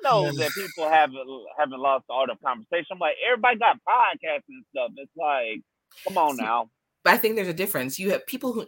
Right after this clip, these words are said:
Speaker 2: people who know how to talk versus people who know how to converse, right?
Speaker 1: Mm.
Speaker 2: You have people who can, because they're interviewing, they can talk to anybody on the planet,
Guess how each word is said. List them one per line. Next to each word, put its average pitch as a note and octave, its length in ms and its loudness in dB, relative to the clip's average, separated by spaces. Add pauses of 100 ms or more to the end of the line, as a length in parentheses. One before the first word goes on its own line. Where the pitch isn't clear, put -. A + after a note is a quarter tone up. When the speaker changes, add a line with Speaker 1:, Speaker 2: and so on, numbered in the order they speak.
Speaker 2:
people C#4 300 -4
who A3 120 -4
know E3+ 180 0
how F3+ 120 0
to C3+ 80 0
talk - 640 0 (600)
versus F3 340 2
people F#3+ 280 -6
who E3 120 -4
know C#3 200 -2
how C#3 180 -2
to C3+ 80 -10
converse, - 720 -6 (1300)
right? G3 300 2
Speaker 1:
Mm. - 40 -12 (360)
Speaker 2:
You B3 180 2
have D4+ 180 6
people B3+ 320 -2
who G#3+ 180 -8
can, D#3+ 320 0
because F3 400 -2
they're G#3 140 -2
interviewing, C3+ 800 -4
they D3+ 100 2
can G#3+ 140 -6
talk D#3+ 220 0
to - 240 -6
anybody F3 760 0
on C#3+ 160 0
the C3 80 -4
planet, D#3 520 -4